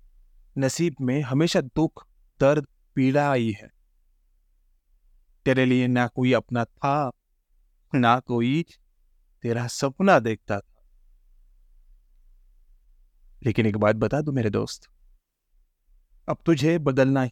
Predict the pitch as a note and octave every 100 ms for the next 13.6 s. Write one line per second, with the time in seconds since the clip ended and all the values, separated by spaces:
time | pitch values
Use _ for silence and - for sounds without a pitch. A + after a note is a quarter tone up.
0 | - A#2+ A2+ - _ _ _ _ _ _
1 | - _ - _ _ _ _ _ B2+ D3
2 | - - _ _ _ E3+ D3 F#3 G3+ G3+
3 | F#3+ - G#3 A3 A3+ - - E3+ F3+ F#3+
4 | C3+ D3 F#3+ G#3+ G3+ D3 B2 B2 E3+ C3+
5 | B2 A2 - _ _ A#2 A#2+ D3 C3 B2+
6 | A#2+ C#3 A#2+ C#3+ F#3+ G#3+ G#3 A#3 - E3+
7 | E3 E3 C#3+ C3+ C#3 C#3+ B2 G#3 - C#3+
8 | A#2+ A2 - _ _ _ _ _ _ _
9 | _ - _ - _ _ D3+ - C#3+ _
10 | _ - A3+ - _ _ _ _ _ _
11 | - - - _ _ - _ - D#3+ G3
12 | A3+ - F3 C#3 C3 D#3 D3 C3 B2 A#2
13 | B2+ D3 _ - A#2+